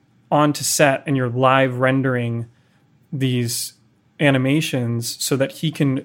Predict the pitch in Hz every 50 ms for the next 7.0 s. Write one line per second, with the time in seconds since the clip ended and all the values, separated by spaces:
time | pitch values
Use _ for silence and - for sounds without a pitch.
0 | - 135 - 139 123 131 131 123 120 - - - - - _ _ _ _ _ -
1 | 147 135 131 127 123 120 120 117 120 127 139 151 156 151 139 135 127 123 123 120
2 | 117 135 123 127 127 - - 123 127 147 170 170 143 135 - 143 139 139 139 -
3 | 135 - 156 143 139 - - 143 127 135 135 131 - - 139 123 117 120 120 117
4 | 196 208 202 196 - 202 196 185 180 175 165 170 - - _ - - 151 143 139
5 | 135 135 135 131 127 123 123 123 117 - - - - 131 135 127 120 - - -
6 | 143 135 139 139 143 - - - - - - _ _ - 156 - - 143 135 127